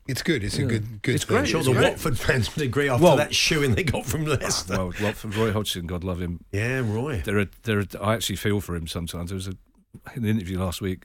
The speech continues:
Speaker 2: he actually sounded like Andy trying to be funny. It's just,
Speaker 3: Yeah.
Speaker 2: what, what, I don't,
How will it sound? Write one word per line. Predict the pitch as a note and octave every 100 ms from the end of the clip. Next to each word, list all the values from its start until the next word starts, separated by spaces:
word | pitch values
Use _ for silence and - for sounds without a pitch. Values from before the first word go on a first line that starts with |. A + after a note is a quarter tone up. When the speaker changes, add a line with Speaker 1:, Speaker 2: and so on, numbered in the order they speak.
| _
Speaker 2:
he | F2+ G2+
actually | - G2+
sounded | A#2+ G#2 F#2+
like | G2 F#2+ - _ _ _ _ _ F#2+
Andy | G#2 G2
trying | - G2+
to |
be | F#2
funny. | F2 G2 F2+
It's | E2 G2 G2
just, | A#2+ G#2+ - G2+
Speaker 3:
Yeah. | A#2+ F2+ -
Speaker 2:
what, | - C3 C#3+ C3+
what, | E3+ C#3+
I |
don't, | D#3+ F3+ C#3 - C3+